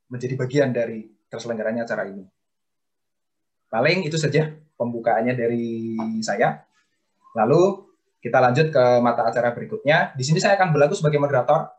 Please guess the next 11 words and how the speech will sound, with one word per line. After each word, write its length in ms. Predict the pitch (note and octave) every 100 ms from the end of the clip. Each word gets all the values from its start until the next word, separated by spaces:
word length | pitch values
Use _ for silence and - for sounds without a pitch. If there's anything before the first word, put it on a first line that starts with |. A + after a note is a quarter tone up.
| _ _ -
Jadi 100 | C#3
agak 120 | B2+ A2+
berubah 160 | A#2
sedikit 300 | A#2 B2+ C#3 G#2+
ya. 60 |
Tadi 200 | - A2 A#2
kan 240 | C3 C3
pemateri 560 | B2+ A#2 A2+ A2 B2 -
atau 140 | _
pengisi 240 | A#2 A#2 A2+
acara. 400 | A2 G#2+ D#3